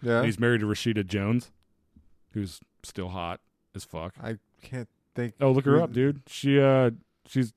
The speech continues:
Speaker 2: Quincy Jones' daughter. She also played on The Office. She played on a bunch of shit. Um, so it's loosely based around his life, and his daughter's making a documentary about him.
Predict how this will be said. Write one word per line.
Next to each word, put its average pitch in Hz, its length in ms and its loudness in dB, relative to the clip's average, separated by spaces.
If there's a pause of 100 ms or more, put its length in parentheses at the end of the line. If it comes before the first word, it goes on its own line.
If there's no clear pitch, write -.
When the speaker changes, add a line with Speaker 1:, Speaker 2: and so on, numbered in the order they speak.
Speaker 2:
Quincy 151 300 2
Jones' 120 340 -2
daughter. 98 480 -6
She - 180 -6
also 131 200 -2
played 101 200 -6
on 92 120 -6
The 90 80 -6
Office. 101 400 -4
She - 80 -20
played 135 180 -6
on 95 60 -8
a 80 40 -12
bunch 98 260 -12
of 139 60 -20
shit. 76 260 -14 (1300)
Um, 101 360 -4 (760)
so 151 200 6
it's 135 120 4
loosely 156 260 4
based 131 240 2
around 131 220 2
his 101 100 -4
life, 117 220 2
and 120 40 -2
his 107 80 -2
daughter's 113 260 2
making 107 200 -2
a 101 40 -6
documentary 98 500 -4
about 113 200 0
him. 120 120 0